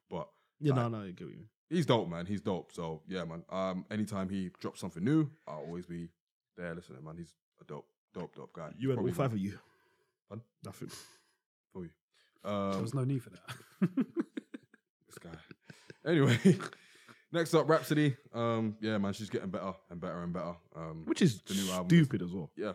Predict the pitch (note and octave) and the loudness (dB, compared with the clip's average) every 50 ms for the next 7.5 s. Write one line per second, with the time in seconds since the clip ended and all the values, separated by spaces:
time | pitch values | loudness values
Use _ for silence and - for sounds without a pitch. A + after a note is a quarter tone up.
0 | - _ _ - - - A2 A2 - F2 - - _ _ _ _ _ _ _ _ | -8 _ _ -20 -12 -10 -10 -8 -8 -12 -14 -16 _ _ _ _ _ _ _ _
1 | _ - F2 E2+ E2+ E2+ E2 E2 - - F#2+ G2+ F#2 F#2+ F#2+ F2+ F#2+ G2 G2 G2+ | _ -10 -6 -6 -4 -4 -6 -8 -8 -8 -6 -4 -4 -6 -4 -4 -2 0 0 0
2 | G2 F#2+ F#2+ F#2 F#2+ F#2 F2+ - - F#2+ - - F#2+ F#2+ F2+ _ - - G#2 - | 0 0 0 -2 -2 -4 -4 -6 -8 -10 -10 -10 -10 -10 -10 _ -12 -12 -10 -6
3 | - G2 G2 - - F#2+ F#2 F#2+ G#2+ - - _ _ _ _ _ _ F#2 F2+ F2 | -6 -6 -6 -4 -6 -6 -4 -4 -4 -4 -6 _ _ _ _ _ _ -10 -8 -8
4 | E2+ E2+ E2+ E2 D#2+ D2+ - _ _ _ _ - - F2+ F2+ - - - F2 E2 | -8 -8 -8 -10 -10 -14 -18 _ _ _ _ -14 -12 -12 -12 -10 -10 -12 -8 -6
5 | E2+ E2+ E2 - _ _ _ _ F2 F2 F2 E2+ E2 D#2+ D2+ E2+ E2+ E2 - - | -6 -8 -8 -10 _ _ _ _ -10 -8 -8 -6 -8 -8 -8 -8 -8 -10 -12 -18
6 | _ - - - F2 E2+ - F2+ E2 D#2+ E2 E2 - E2 F2 F2+ F#2 - _ _ | _ -20 -18 -16 -16 -14 -12 -12 -10 -8 -10 -10 -10 -8 -8 -8 -10 -10 _ _
7 | _ _ _ D#2+ E2+ E2+ E2 F2 E2+ | _ _ _ -14 -14 -12 -12 -12 -14